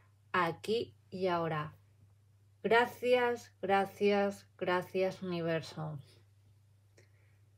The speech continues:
Así que ya está pedido al universo, a nuestro ángel del amor, para que esa persona os llegue ya.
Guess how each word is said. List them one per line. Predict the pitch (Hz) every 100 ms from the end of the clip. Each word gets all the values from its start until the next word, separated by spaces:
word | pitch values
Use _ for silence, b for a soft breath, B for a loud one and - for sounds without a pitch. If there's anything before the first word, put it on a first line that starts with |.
| _
Así | 508 - 466 427
que | 427 440
ya | 349 - - - _ _ -
está | 240 - 269 247 - - - _ _ _ _ _ _ -
pedido | 330 277 269 262
al | 240
universo, | 233 202 202 202 -
a | 220
nuestro | 214 202 208 233
ángel | 269 247 220
del | 208 269
amor, | 220 190 202 208 -
para | 190 185
que | 214
esa | 220 262
persona | 233 208 247 247
os | 240 202
llegue | 208 294 311 285 269 202
ya. | 214 226 285